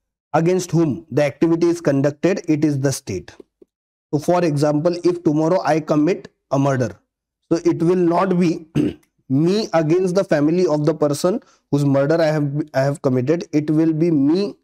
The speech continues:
against the state. All right, me against the state. So that is what cognizable offenses are. There, they are, you know, uh, big offenses, big offenses,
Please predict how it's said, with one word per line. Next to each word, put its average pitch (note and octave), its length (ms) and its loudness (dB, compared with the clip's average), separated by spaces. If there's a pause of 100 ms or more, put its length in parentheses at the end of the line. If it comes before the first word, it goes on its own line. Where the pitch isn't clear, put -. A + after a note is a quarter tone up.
(120)
against C3 480 -2
the B2+ 100 -2
state. - 440 -12 (960)
All C3 120 2
right, C3+ 240 0
me C#3+ 220 2
against B2+ 440 -2
the B2+ 100 -2
state. - 380 -10 (380)
So F3+ 60 2
that D#3+ 260 0
is F#3+ 100 2
what F3+ 220 0
cognizable C#3+ 720 0
offenses B2 460 -2
are. A2 120 -2
There, C3+ 320 -2
they D3 260 0
are, D#3+ 280 0
you E3 140 0
know, G3 220 -4 (100)
uh, B2+ 160 -2
big D3 340 0
offenses, E3 640 0 (480)
big D#3 160 2
offenses, E3 560 0